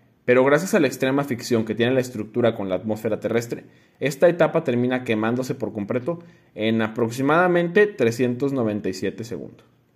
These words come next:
Después de haber aprendido todo lo que aprendimos el día de hoy, concluimos que SpaceX es un ícono moderno, tanto en el ámbito cultural como el tecnológico y aeroespacial,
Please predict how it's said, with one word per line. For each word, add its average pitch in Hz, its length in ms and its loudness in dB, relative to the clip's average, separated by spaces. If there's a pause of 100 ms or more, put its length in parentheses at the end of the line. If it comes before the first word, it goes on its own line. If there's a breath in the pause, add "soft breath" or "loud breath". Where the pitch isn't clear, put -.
(1300 soft breath)
Después 151 300 4
de 262 80 6
haber 226 120 6
aprendido 151 680 4
todo 139 260 8
lo 131 120 6
que 113 80 0
aprendimos 107 440 -4
el 101 100 -6
día 95 120 -2
de 95 80 0
hoy, 92 240 0 (520 soft breath)
concluimos 151 540 4
que 131 140 -2
SpaceX 135 760 0
es 113 180 -6
un 147 100 0
ícono 143 280 2
moderno, 101 520 -2 (340)
tanto 117 300 -2
en 110 80 2
el 113 100 2
ámbito 139 400 0
cultural 113 640 -2 (300 loud breath)
como 117 200 0
el 101 120 -4
tecnológico 117 840 -2
y 110 100 2
aeroespacial, 98 800 -2